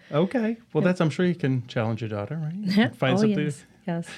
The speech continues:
Speaker 2: You have goats, you've got chickens,
Speaker 1: Yes.
Speaker 2: y-, and you're growing as well. You're growing produce, and
Speaker 1: We,
Speaker 2: you have a garden?
Speaker 1: we do. We
Speaker 2: Okay.
Speaker 1: do. And, um,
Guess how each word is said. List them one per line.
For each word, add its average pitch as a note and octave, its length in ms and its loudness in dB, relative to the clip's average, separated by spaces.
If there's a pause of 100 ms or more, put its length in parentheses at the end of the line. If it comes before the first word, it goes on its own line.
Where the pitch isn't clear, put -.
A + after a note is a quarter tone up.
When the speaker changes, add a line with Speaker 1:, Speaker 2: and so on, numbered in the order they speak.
(180)
Speaker 2:
You B2+ 100 0
have A#2 140 -2
goats, D3 440 2
you've A2+ 120 -2
got G#2+ 160 -4
chickens, D3+ 640 0
Speaker 1:
Yes. F3+ 320 -2
Speaker 2:
y-, C3+ 80 0
and B2 120 4
you're A#2 120 4
growing C3 500 2
as B2 140 -2
well. C#3 280 0
You're A#2 140 0
growing A2+ 280 2
produce, C3+ 500 -4
and A#2 100 0
Speaker 1:
We, A2+ 400 0
Speaker 2:
you A#2 240 0
have A2 100 2
a A2 40 0
garden? F3 580 0
Speaker 1:
we F3+ 220 4
do. E3+ 480 2
We G3+ 60 0
Speaker 2:
Okay. F3 260 2
Speaker 1:
do. F3 300 -2
And, F3 440 0
um, E3+ 480 0